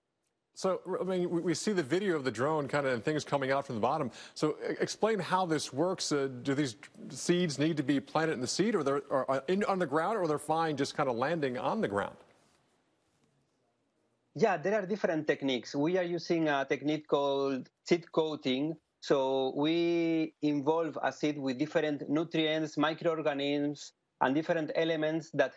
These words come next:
Speaker 2: help the seed to have the, a good establishment, to have a good survival.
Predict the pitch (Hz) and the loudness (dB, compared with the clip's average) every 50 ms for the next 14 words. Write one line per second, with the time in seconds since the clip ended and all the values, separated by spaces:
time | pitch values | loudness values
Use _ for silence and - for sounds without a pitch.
0 | - - 156 156 165 160 - _ _ _ _ _ _ _ _ _ - 127 135 131 | -2 -2 0 0 0 -4 -8 _ _ _ _ _ _ _ _ _ -2 0 2 2
1 | 131 127 127 127 - 185 170 180 170 - - _ - 151 139 135 135 131 131 131 | 2 2 0 0 0 0 0 0 -2 -8 -18 _ -2 0 0 2 2 2 2 2
2 | 131 131 131 131 127 127 127 - - _ _ _ - - - 143 139 139 147 139 | 2 2 2 2 0 0 0 -2 -4 _ _ _ -8 0 0 2 2 2 2 2
3 | 135 135 135 131 127 127 135 135 131 123 139 151 151 151 - - 131 123 131 143 | 2 2 2 2 2 2 2 0 0 0 -2 -2 -2 -2 0 0 0 2 2 -4
4 | 143 - 175 180 190 185 - - 143 117 104 131 123 135 127 120 120 143 151 - | -2 -2 -2 -2 -2 -4 -4 -6 -6 -2 0 0 2 2 0 0 0 -4 -4 -2
5 | - 160 135 120 131 127 127 131 151 165 170 185 185 | -2 -2 0 2 2 2 2 0 -2 -2 -2 -4 -8